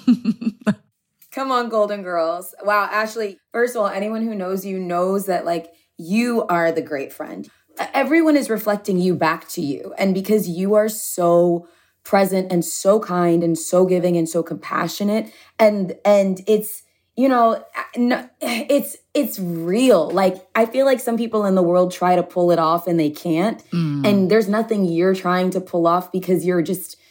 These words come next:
Speaker 2: you have this light and this, this ability to give and to give, give cheerfully. And I, I,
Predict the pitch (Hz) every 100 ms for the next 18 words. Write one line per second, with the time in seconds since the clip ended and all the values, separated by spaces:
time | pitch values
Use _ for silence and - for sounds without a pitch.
0 | _ - 202 196 180 180 185 180 - 156
1 | 165 175 165 160 160 - - 165 165 -
2 | 160 135 160 175 180 160 147 - 160 147
3 | 143 - _ _ _ 143 127 175 180 233
4 | 277 226 - _ _ _ 196 180 175 196
5 | 147 175 175 175 170 151 - - _ _
6 | _ _ _ _ _ _ _ _ _ -
7 | - - - - - _ _ - 165 202
8 | 220 226 - - _ _ - - 247 233
9 | - 156 131 - - - - - 196 180
10 | 165 160 151 - _ _ 180 170 170 165
11 | - - - - - _ - - -